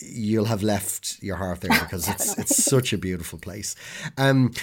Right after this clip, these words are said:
Speaker 1: there's one more thing as well, uh, that I really want to share with our listeners too. It is the Writers in Kyoto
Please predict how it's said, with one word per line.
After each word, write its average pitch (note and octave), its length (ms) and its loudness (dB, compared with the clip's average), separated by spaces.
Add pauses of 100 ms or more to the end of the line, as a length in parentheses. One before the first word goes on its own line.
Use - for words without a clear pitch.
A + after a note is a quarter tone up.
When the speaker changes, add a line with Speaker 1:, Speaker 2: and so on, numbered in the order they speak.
(100)
Speaker 1:
there's C#3 160 8
one G#3 120 10
more A3 140 8
thing G#3 240 6
as F3 100 6
well, F3+ 280 8
uh, D#3 160 4
that D3 140 4
I C#3 40 6
really C#3 220 6
want C3 140 6
to - 60 2
share C3 240 4
with B2+ 140 2
our B2 120 6
listeners A#2+ 540 4
too. C3 480 6
It C3 140 2
is A#2+ 240 4
the A#2+ 200 6
Writers C3+ 680 2
in B2 180 0
Kyoto A#2+ 600 4